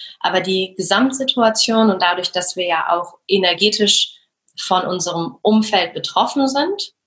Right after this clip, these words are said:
Yoga bedeutet Einheit oder Gleichheit.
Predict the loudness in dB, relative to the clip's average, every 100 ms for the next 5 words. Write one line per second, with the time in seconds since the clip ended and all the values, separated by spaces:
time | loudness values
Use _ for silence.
0 | _ _ _ _ _ _ _ _ _ _
1 | _ -2 2 4 4 2 0 -6 -4 0
2 | 0 0 -6 -12 -20 _ _ -2 0 2
3 | 2 2 2 2 -2 -2 -2 -4 -6 0
4 | 2 2 0 0 2 2 -2